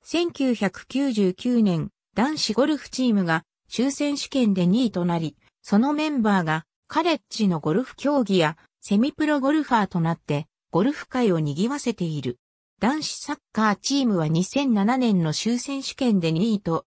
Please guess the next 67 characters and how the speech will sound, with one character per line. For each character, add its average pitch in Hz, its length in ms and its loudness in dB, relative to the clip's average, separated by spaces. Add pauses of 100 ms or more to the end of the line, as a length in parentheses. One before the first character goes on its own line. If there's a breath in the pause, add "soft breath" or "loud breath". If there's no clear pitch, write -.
(140)
な 190 120 0
っ 196 60 -4
た。 - 260 -10 (460)
最 277 340 -4
近 262 280 -2
加 - 140 -6
わ 254 240 2
っ 247 100 -2
た 247 160 -2
の 196 120 2
が 165 200 0 (220 soft breath)
男 302 260 2
女 240 140 2
の 190 140 2
水 240 360 0
泳 247 160 2
チ - 180 -6
ー 240 100 2
ム 208 100 2
で 175 80 -2
あ 160 120 0
り、 151 200 -4 (240)
二 170 120 2
千 294 280 -2
五 240 120 4
年 254 240 2
か 247 140 -2
ら 233 100 2
二 208 140 2
千 285 300 0
六 208 260 0
年 202 280 2
の 156 180 -2 (240)
学 160 160 0 (100)
校 294 240 0
年 214 240 4
に 175 220 -2 (160)
最 214 280 -2
初 294 200 -2
の 269 100 -2
シ 320 260 0
ー 277 40 -6
ズ 226 160 0
ン 165 80 0
を 143 120 0
迎 143 320 -4
え 147 40 -8
た。 - 260 -8 (460)
ウ 196 60 0
ィ 262 100 2
ン 330 80 -2
チ 349 120 0
ェ - 40 2
ス - 120 -8
タ 254 100 -4
ー 214 100 2
市 190 160 0
の 165 120 -2
主 185 180 -2
要 269 220 2
雇 269 140 -4
用 262 220 0
種 - 140 -8
と 196 120 -2
し - 80 -8
て 170 140 0
は 151 180 0